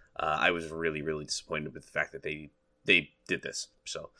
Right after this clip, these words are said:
um, I was, uh, definitely one of the people that retweeted one of the, uh, <laughs> "No Laurel, no Arrow."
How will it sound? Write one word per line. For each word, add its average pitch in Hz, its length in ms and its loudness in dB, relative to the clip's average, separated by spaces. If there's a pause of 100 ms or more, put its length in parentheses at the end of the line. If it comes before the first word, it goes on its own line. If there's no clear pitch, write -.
(460)
um, 73 240 -8
I 80 80 -2
was, 78 260 -6
uh, 78 60 -2
definitely 87 420 -4
one 87 140 -4
of 82 140 -4
the 90 200 -6
people 85 380 -6 (120)
that 82 280 0
retweeted 87 500 -6
one 87 140 -2
of 85 120 -6
the, 87 220 -2
uh, 80 240 0
<laughs> - 100 -12
"No 110 220 2
Laurel, 95 400 4
no 87 160 0
Arrow." 92 280 4